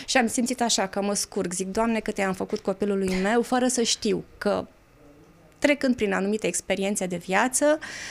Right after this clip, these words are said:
însărcinată fiind și mai târziu ea micuță, am expus-o unor situații, uh, care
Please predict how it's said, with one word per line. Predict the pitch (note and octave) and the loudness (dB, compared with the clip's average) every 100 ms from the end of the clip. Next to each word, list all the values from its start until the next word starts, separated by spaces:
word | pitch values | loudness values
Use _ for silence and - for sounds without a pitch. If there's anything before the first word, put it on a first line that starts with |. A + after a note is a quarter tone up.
| - | -2
însărcinată | A3 A3+ A3 A#3 A#3 B3+ A#3+ | 0 0 0 0 2 2 0
fiind | A3 A3 G#3 F#3+ | -2 0 0 0
și | - | 0
mai | A3 A3+ | 2 0
târziu | A3+ F#3+ G3 A3 F#3+ | 0 0 2 2 2
ea | G3+ A3 G#3+ | 2 4 4
micuță, | G3 - B3 B3+ | 0 0 -2 0
am | A#3+ A3 G#3+ | 2 2 0
expus-o | F#3+ - - D#4+ D4 | -2 -4 0 0 2
unor | C4 A#3+ A3+ | 2 2 0
situații, | - A3+ B3 D4+ E4+ E4 E4+ - - - - - - - - - - - - | -2 -2 0 0 0 -2 -4 -8 -10 -8 -8 -10 -10 -10 -12 -16 -20 -20 -2
uh, | C4 C#4+ C#4 C4+ C4+ C4 B3+ - - - - | 4 6 6 6 6 4 2 0 -12 -12 0
care | E4 E4 E4 E4 E4 D#4+ | 2 4 4 2 2 2